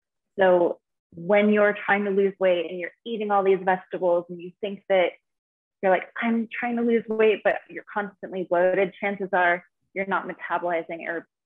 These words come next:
able to break down these super healthy vegetables that you're over consuming. And then being aware that certain foods can affect your hormone balance more. We talked about chicken earlier. Chickpeas can affect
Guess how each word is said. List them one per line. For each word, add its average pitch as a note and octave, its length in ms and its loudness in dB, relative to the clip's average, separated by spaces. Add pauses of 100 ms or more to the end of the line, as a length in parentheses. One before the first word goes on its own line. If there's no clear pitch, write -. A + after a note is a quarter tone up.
(260)
able F3+ 300 -2 (100)
to F#3 60 -8
break E3 260 0 (100)
down E3 500 0 (400)
these D#3+ 380 -2 (460)
super F#3 220 -2
healthy E3 320 0
vegetables G#3 680 -2
that G3 100 0
you're F3 220 2
over E3 260 0
consuming. A3 720 -6 (600)
And G3 120 6
then F#3+ 160 6
being G3+ 300 6
aware F3+ 520 4
that E3+ 280 0 (580)
certain G#3+ 380 -4
foods F#3 260 0 (400)
can G3 140 -12
affect - 480 -12
your F3 260 -6
hormone E3 400 -6
balance G3+ 480 0
more. F3+ 460 -2
We G3 100 -2
talked F3+ 300 -8
about D3 160 -10
chicken G3 300 -8
earlier. F3 460 2 (400)
Chickpeas G#3+ 460 4 (120)
can G#3 120 -4
affect F#3+ 400 -2